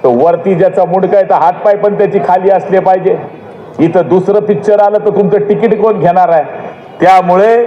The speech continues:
वाजेंचा वाजा तिकडेच सिन्नरमध्ये वाजवा आणि आमच्या आप्पांना या ठिकाणी आपल्याला निवडून द्यायचं आहे.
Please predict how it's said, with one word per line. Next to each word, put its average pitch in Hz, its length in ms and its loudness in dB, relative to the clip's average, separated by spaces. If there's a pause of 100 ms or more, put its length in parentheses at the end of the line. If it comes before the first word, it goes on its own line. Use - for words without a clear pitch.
(260)
वाजेंचा 180 560 2
वाजा 190 340 2
तिकडेच 214 480 0
सिन्नरमध्ये 202 540 2
वाजवा 185 400 4 (480)
आणि 165 160 0
आमच्या 170 420 2 (420)
आप्पांना 180 440 0
या 170 180 2
ठिकाणी 175 360 0
आपल्याला 165 360 2
निवडून 165 360 0
द्यायचं 156 340 0
आहे. 135 180 0